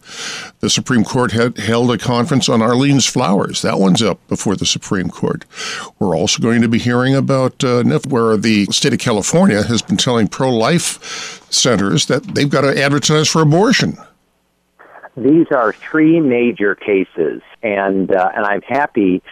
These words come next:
Speaker 2: very briefly, to disaggregate them.
Speaker 1: Please
Speaker 2: Uh,
Speaker 1: do.
Speaker 2: the master-, yes, the, the, the, the Jack Phillips Masterpiece, uh, Cakes case, I was very honored to be in the court,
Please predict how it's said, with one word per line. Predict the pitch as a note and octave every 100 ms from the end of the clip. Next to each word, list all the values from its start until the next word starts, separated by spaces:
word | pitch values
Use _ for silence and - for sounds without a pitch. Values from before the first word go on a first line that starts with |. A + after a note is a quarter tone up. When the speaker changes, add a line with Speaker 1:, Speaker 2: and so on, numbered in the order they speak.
| - -
Speaker 2:
very | G#2+ C3+ G#2+
briefly, | E2 G#2 C3+ - F#2 E2+ D#2 -
to |
disaggregate | F#2 G2+ - F#2+ G2+ - D2+ D2+ D2
them. | D2 C2 -
Speaker 1:
Please | - D3+
Speaker 2:
Uh, | G#3
Speaker 1:
do. | C#3
Speaker 2:
the | G#2
master-, | G#2 A#2+ C#3+ - -
yes, | - C3 A#2+ -
the, | A2+
the, | G2+ A2
the, | D#2 G#2+ D#2+
the | G2
Jack | F2+ A#2+ C3 - -
Phillips | A2 G2 - G2+
Masterpiece, | G2 G#2 - G#2+ - G2 F#2 -
uh, | F#2 -
Cakes | A2 G#2+ - - -
case, | F2+ D#2+ -
I | G2
was | F2+ E2
very | G#2 A2
honored | - G2+ G#2 G2 -
to |
be | F#2 F#2+ -
in | A#2+ C3+
the | -
court, | - G2 F2+ F2